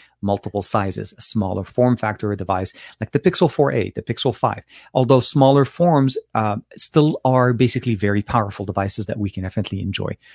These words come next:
So those are the things that I'm really happy to see, uh, that at least the Pixel five definitely, uh, th-,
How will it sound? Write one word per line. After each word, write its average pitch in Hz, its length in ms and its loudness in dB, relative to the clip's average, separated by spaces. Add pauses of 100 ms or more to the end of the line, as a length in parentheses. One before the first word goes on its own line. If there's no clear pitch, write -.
(180)
So 123 160 2
those 160 220 4
are 180 40 6
the 143 120 -2
things 139 260 4
that 123 100 2
I'm 110 140 4
really 113 160 4
happy 104 300 -2
to 92 100 -4
see, 98 320 -4
uh, 95 220 -8
that 104 160 -2
at 107 120 -4
least 123 180 0
the - 60 -12
Pixel 147 280 0
five 123 240 0
definitely, 117 500 -2 (400)
uh, 113 160 -2 (100)
th-, 339 140 -8